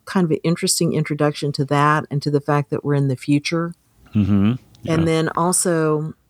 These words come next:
Speaker 1: it made me kind of link back to the old days, really old days, when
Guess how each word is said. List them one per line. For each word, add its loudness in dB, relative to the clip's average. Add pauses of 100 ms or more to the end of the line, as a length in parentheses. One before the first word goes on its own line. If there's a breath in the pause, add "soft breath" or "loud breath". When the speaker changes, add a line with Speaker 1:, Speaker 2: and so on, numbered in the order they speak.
(140)
Speaker 1:
it -2
made 0
me 0
kind -2
of 0
link -2
back -4
to 0 (420 soft breath)
the 0
old 0
days, -2 (400)
really 2
old 0
days, -2
when 0